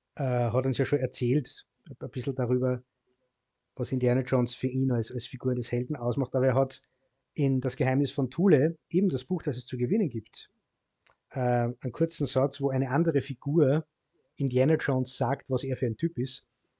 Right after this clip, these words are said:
Äh, das ist eine Frau, die hat schon von ihm gehört. Und sie sagt, „Sie sind der berühmte Indiana Jones, der, wenn er nicht gerade untergegangene Städte entdeckt oder den Faschismus bekämpft,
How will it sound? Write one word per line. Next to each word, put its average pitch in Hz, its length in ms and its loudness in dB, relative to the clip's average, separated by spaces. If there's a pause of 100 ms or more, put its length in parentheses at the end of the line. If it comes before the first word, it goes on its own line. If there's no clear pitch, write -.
(140)
Äh, 123 340 2
das 120 140 -10
ist 131 100 -4
eine 123 140 0
Frau, 120 380 0 (340)
die 127 80 2
hat 131 120 2
schon 123 80 -2
von 131 80 4
ihm 123 120 4
gehört. 110 420 -2
Und 110 100 -10
sie 127 100 -6
sagt, - 400 -4 (200)
„Sie - 140 -2
sind 202 220 2
der 156 80 2
berühmte 175 420 4
Indiana 143 440 0
Jones, 156 640 -2 (180)
der, 135 140 2
wenn 143 120 6
er 139 80 4
nicht 175 300 0
gerade 147 420 4
untergegangene 135 680 0
Städte 175 380 0
entdeckt - 520 0
oder 147 160 2
den 135 120 2
Faschismus - 580 -2
bekämpft, 135 500 -4